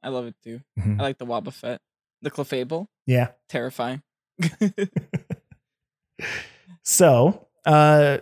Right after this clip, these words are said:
Speaker 2: that is Smogon. Now, uh, one, one thing that I'm excited for real quick is that we're a few days away from getting Series six, uh, month one usage stats, which I'm gonna be
Speaker 1: Ooh.
Speaker 2: so, so
Speaker 1: I
Speaker 2: interested in.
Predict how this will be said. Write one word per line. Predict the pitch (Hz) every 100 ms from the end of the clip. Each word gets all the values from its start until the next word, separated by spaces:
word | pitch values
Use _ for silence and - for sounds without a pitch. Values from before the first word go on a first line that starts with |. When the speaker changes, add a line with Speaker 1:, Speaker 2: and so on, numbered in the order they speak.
| -
Speaker 2:
that | 123 139 170 190 165
is | 156 151 143 135 - -
Smogon. | - 139 135 127 120
Now, | 135 135 - - -
uh, | 131 127 131 131
one, | 139 139 151 147
one | 143 139
thing | 147 135 123
that | 120 113 _ _ _ _
I'm | 127 139 135 127
excited | 117 - 113 107 101
for | - 107 98
real | 101 101
quick | - 104 113
is | 110
that |
we're | 113 120
a | 120
few | 156 160
days | 147 139 131
away | 120 117 127 127 120
from | - 113
getting | 113 113 113 107 110
Series | - 127 110 110
six, | - 113 104 - - _ -
uh, | 131 104 98
month | 101 110 110
one | 113 104 117
usage | 123 127 - 135 -
stats, | 78 80 - - - _ _ - _
which | 120 117 104 - - 113
I'm | 107
gonna | 98
be | 101
Speaker 1:
Ooh. |
Speaker 2:
so, | 98 233 165 98 90 95 98 101 92
so | - 101
Speaker 1:
I | 101
Speaker 2:
interested | 196 226 - 107
in. | 320 311